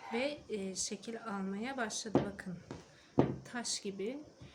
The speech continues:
bir sepet tabanı. Şöyle göstereyim, bakın. Şimdi, e, ilk başta ne yaptık? Beş, e, sık iğne ile s-, e, sihirli halkanın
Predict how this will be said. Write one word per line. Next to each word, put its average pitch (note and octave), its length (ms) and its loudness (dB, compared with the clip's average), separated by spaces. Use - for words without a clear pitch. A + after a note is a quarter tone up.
bir B3 280 -4
sepet A#3 500 -6
tabanı. F#3+ 520 -4
Şöyle F#3+ 380 -6
göstereyim, F#3+ 680 -4
bakın. G#3+ 360 -8
Şimdi, A#3 640 -2
e, G3 260 -6
ilk C#4 200 -4
başta G#3 320 0
ne C4+ 100 0
yaptık? C#4 520 -4
Beş, - 540 4
e, F#3+ 180 -6
sık G#3+ 340 -4
iğne F#3 260 0
ile F3 220 0
s-, - 500 -10
e, F3 640 -4
sihirli G3 460 -6
halkanın F#3 580 -6